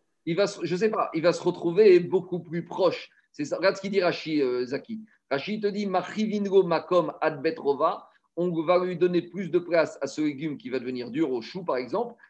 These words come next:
Shelo izreu etzlo minacher, pour ne pas qu'on va ensemencer un autre légume à côté. Et betrova, il te dit, makom zriat rova akav chatser amishka. Bon, ça, il te donne la dimension d'où ça sort. Mais lui, Rachi, il t'explique que quand le légume, il devient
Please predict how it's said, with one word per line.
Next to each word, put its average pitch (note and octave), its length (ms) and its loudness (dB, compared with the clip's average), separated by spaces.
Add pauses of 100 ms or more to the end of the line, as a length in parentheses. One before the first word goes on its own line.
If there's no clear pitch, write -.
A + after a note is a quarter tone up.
Shelo F3+ 360 0
izreu G3+ 540 0
etzlo F3 420 2
minacher, F3 560 0 (260)
pour E3 140 0
ne F3+ 120 -2
pas G#3 200 2
qu'on F#3 260 0
va E3+ 380 4
ensemencer D3+ 960 -4
un C#3 120 -2
autre D3 200 -2
légume C3 240 -2
à A2+ 80 -6
côté. C#3 460 -6 (300)
Et D3+ 120 2
betrova, F3+ 600 2
il F#3+ 120 -2
te F3+ 80 0
dit, F#3 240 0
makom G3 420 0
zriat E3+ 300 -2
rova D#3+ 340 0
akav G3+ 300 -2 (100)
chatser E3+ 320 -2
amishka. D#3+ 420 -4
Bon, C3+ 200 -4
ça, E3+ 120 0
il F3 120 0
te E3+ 60 -6
donne E3 200 -2
la D3 100 2
dimension D3+ 380 -4
d'où E3+ 80 -6
ça C#3 140 -4
sort. - 320 -12
Mais C3 160 -4
lui, G3 200 -2
Rachi, D#3+ 340 -2
il F3 40 -14
t'explique E3+ 420 -10 (300)
que F3+ 120 4
quand F3+ 200 2
le G#3 60 0
légume, F#3+ 500 -4 (220)
il F3+ 140 -4
devient D#3+ 380 2